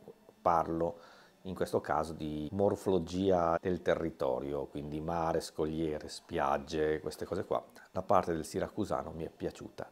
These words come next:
tantissimo. Una volta lasciata la Sicilia è iniziata la terza sezione del viaggio, se possiamo definire sezione, il terzo step, che è stato ovviamente la risalita da, dalla Calabria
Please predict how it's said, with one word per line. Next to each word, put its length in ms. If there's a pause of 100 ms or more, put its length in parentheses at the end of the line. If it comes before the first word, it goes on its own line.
(140)
tantissimo. 840 (600)
Una 120
volta 260
lasciata 420
la 60
Sicilia 800
è 100
iniziata 460
la 120
terza 640
sezione 840
del 220
viaggio, 420
se 100
possiamo 360
definire 420
sezione, 760
il 200
terzo 280
step, 400
che 120
è 20
stato 320 (380)
ovviamente 420
la 100
risalita 600
da, 680
dalla 320
Calabria 560